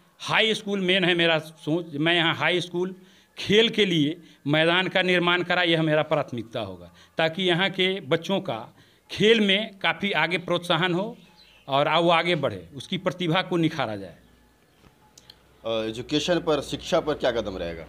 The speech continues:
Speaker 1: शिक्षा पर मेरा यह कदम रहेगा कि इस पंचायत में जितने भी परीक्षार्थी यहाँ होंगे, मैट्रिक में जितने उ-, प्रथम श्रेणी में उत्तीर्ण होंगे, उनको मैं सम्मानित करूँगा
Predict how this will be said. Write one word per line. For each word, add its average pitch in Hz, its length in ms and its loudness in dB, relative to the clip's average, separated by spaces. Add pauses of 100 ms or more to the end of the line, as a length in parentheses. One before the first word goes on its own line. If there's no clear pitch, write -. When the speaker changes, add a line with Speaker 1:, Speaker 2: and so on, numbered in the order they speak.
(120)
Speaker 1:
शिक्षा 208 480 0
पर 196 180 2
मेरा 196 200 2
यह 196 160 4
कदम 196 300 0
रहेगा 196 320 4
कि 175 240 -2
इस 170 100 -4
पंचायत 175 520 0
में 190 180 -2
जितने 185 400 0
भी 202 220 2 (420)
परीक्षार्थी 175 640 -2
यहाँ 175 300 2
होंगे, 180 200 0
मैट्रिक 170 460 -2
में 175 120 -2
जितने 156 280 -4
उ-, 170 160 -4 (500)
प्रथम 202 280 0
श्रेणी 190 280 0
में 190 100 0
उत्तीर्ण 185 420 -2
होंगे, 151 380 2 (400)
उनको 185 300 0
मैं 175 140 4
सम्मानित 165 500 0
करूँगा 190 560 0